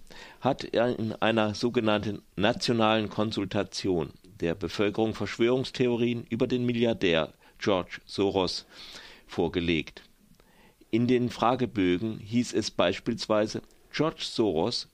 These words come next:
will Brüssel dazu bringen, jährlich eine Million Migranten aus Afrika und Nahost auf dem Gebiet der E U, darin eingeschlossen Ungarn,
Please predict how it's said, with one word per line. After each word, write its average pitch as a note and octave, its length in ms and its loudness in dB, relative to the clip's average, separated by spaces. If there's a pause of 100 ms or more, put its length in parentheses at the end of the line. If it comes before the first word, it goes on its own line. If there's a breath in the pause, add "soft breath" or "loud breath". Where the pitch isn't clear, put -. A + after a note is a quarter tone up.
will G2+ 160 -2
Brüssel C3 400 -2
dazu C3 320 0
bringen, A2 460 0
jährlich C3 540 2
eine C#3+ 220 2
Million B2 560 2
Migranten G#2 800 -2 (760 loud breath)
aus - 400 0
Afrika B2 500 2
und A#2 320 0
Nahost A2+ 540 0
auf G2+ 140 0
dem G2+ 180 -6
Gebiet C3+ 360 0
der A#2 200 2
E B2 200 2
U, A2+ 360 0
darin A#2+ 420 0 (140)
eingeschlossen A#2+ 680 0 (100)
Ungarn, G2+ 600 2